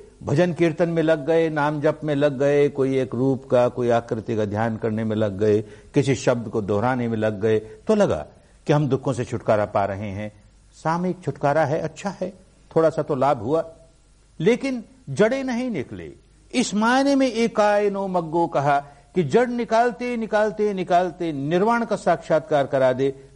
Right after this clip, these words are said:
ताकि उस तरह के दुख के कारण समाप्त हो जाएं। पहले ही साक्षात्कार से एक प्रकार के दुख के कारण समाप्त हो गए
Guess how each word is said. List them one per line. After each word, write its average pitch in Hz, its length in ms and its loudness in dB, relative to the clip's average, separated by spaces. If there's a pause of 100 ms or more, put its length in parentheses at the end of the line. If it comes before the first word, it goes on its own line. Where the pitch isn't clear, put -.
ताकि 156 280 2
उस 190 300 -6
तरह 156 220 0
के 160 200 -4
दुख 120 380 -6
के 135 200 -2
कारण 131 400 -2
समाप्त 127 480 -4
हो 104 140 0
जाएं। 107 240 0 (560)
पहले 160 280 4
ही 214 80 -2
साक्षात्कार 147 720 -2
से 135 340 -6
एक 156 220 -6
प्रकार 127 340 0
के 113 160 -4
दुख 101 340 -6
के 110 160 -4 (160)
कारण 139 280 0
समाप्त 135 400 -6
हो 123 100 -2
गए 120 160 -2